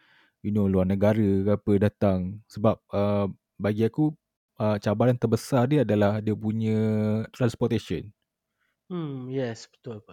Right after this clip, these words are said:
Speaker 2: Ke transportation tu memang agak susah sikit lah sebab sekarang pun macam bas daripada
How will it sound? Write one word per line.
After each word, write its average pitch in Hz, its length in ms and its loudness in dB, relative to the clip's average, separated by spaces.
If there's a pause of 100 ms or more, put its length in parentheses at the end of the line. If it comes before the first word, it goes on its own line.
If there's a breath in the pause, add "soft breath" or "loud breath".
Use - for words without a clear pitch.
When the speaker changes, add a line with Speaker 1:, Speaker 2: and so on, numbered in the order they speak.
Speaker 2:
Ke 131 80 -14
transportation 143 800 -10
tu 185 160 -14
memang 139 400 -14 (640)
agak 135 240 -8
susah 139 400 -10
sikit - 160 -16
lah 143 120 -8
sebab 135 200 -12
sekarang 143 400 -10
pun 170 320 -14 (560 loud breath)
macam 143 720 -4
bas 180 240 -4
daripada 147 400 -8